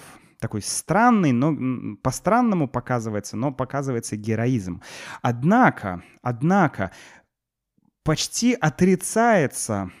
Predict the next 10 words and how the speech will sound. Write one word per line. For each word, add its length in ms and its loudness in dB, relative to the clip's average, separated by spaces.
то, 240 6
что 260 2
была 400 4
ложь, 640 2
и 120 0
то, 280 4
что 200 0
были 280 2
управленческие 1120 0
ошибки. 960 -2